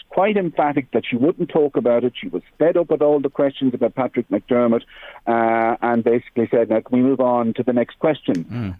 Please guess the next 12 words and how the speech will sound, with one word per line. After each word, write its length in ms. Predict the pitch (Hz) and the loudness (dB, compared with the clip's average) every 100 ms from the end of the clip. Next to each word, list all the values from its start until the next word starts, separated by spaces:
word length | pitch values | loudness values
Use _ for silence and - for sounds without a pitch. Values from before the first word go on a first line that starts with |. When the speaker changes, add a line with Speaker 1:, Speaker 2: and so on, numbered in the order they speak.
| - | -8
Speaker 1:
And 460 | 120 123 123 127 127 | -4 0 2 2 2
I 80 | 135 | 2
couldn't 280 | 226 233 | 0 2
work 180 | 208 196 | 0 2
out, 280 | 165 147 - | 2 2 2
was 160 | 135 135 | -2 0
it 80 | |
that 120 | 131 - | -4 -2
she 100 | 131 | 0
was 120 | 120 - - | -2 -2 0
fed 180 | 143 | 2
up 160 | 139 | 2